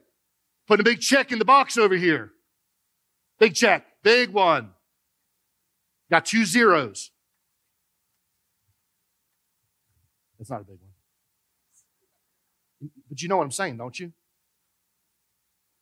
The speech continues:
They didn't know that they were scoring points. Did you sense that? Like, when do we do that? It wasn't like, like, "Okay, I, I'm, I'm checking the box, I'm getting all,"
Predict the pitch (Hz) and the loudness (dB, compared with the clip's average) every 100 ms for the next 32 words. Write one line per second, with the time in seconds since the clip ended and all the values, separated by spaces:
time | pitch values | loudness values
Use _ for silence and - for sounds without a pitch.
0 | _ _ 147 196 269 294 285 220 190 185 | _ _ -2 2 2 0 -4 -6 -4 -2
1 | 139 120 131 120 _ _ _ _ _ 151 | -2 -6 -12 -20 _ _ _ _ _ -8
2 | - 151 143 - - 151 139 - 120 92 | -4 -4 -4 -8 -10 -10 -12 -14 -20 -20
3 | - - _ _ _ _ _ _ _ _ | -20 -20 _ _ _ _ _ _ _ _
4 | _ _ _ _ 180 - 170 - 254 262 | _ _ _ _ -20 -16 -12 -6 -6 -4
5 | 277 262 _ _ _ _ _ _ 190 185 | -6 -6 _ _ _ _ _ _ -2 -2
6 | 170 247 311 311 220 330 247 123 - 190 | 0 0 2 0 2 2 0 -2 -2 0
7 | 226 254 277 240 233 196 208 190 165 175 | 0 0 0 -2 -2 -4 -4 -2 0 0
8 | 180 180 170 220 220 196 185 190 170 185 | -2 -4 -8 -8 -4 0 0 0 -6 -4
9 | 175 | -6